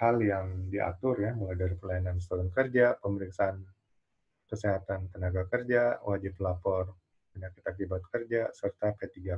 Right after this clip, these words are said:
K. Untuk lingkungan kerja, ini ada regulasi terbaru yaitu Permenaker Nomor lima Tahun dua ribu delapan belas. Ya, sini mengatur semua hal yang berhubungan dengan lingkungan kerja.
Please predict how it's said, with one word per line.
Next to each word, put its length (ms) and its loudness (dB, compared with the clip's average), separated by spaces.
K. 160 -2
Untuk 320 4
lingkungan 400 6
kerja, 480 4
ini 320 2
ada 320 8
regulasi 480 4
terbaru 480 2
yaitu 160 0
Permenaker 640 -2
Nomor 160 0
lima 320 0
Tahun 160 2
dua 160 2
ribu 160 -2
delapan 320 -2
belas. 480 -4
Ya, 160 -6
sini 160 -2
mengatur 480 0
semua 500 0
hal 220 2
yang 80 2
berhubungan 480 0
dengan 240 -2
lingkungan 420 -2
kerja. 540 2